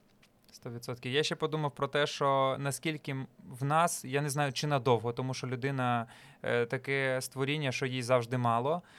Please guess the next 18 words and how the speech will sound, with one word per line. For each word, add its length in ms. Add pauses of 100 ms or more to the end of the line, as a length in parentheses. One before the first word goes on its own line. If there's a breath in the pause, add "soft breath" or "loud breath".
(160 loud breath)
але 220
я 80
думаю, 260
що 180
наше 340
покоління, 520
покоління 500
там 180
наших 240
дітей, 220
які 160
вже 400
більш-менш, 640
е, 240
дорослі, 540 (600 loud breath)
вони 500
будуть 440 (540)
сприймати 1040